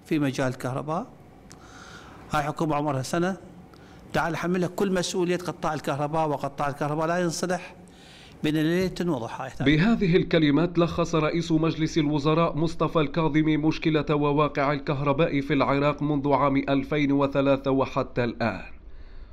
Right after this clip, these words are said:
Speaker 2: رافضا قيام بعض السياسيين بتأجيج الوضع لمصالح انتخابية وفئوية ضيقة. حديث الكاظمي مع المحافظين أشر بوضوح أن الكهرباء مشكلة سياسية وأمنية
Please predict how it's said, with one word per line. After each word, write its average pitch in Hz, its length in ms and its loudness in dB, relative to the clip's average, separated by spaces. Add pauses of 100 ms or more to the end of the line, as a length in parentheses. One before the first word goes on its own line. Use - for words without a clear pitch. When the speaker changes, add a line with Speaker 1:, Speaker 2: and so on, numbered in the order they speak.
(160)
Speaker 2:
رافضا 135 500 0
قيام 143 420 2
بعض 143 220 0
السياسيين 139 760 2
بتأجيج 135 500 0
الوضع 139 460 2
لمصالح 139 640 0
انتخابية 139 640 0
وفئوية 135 800 0
ضيقة. 117 560 -4 (1080)
حديث 220 400 0
الكاظمي 180 560 2
مع 160 200 0
المحافظين 160 840 -2
أشر 156 420 -2
بوضوح 139 500 -2
أن 143 340 -2
الكهرباء 143 640 -2
مشكلة 131 580 -2
سياسية 156 560 -2
وأمنية 139 800 -2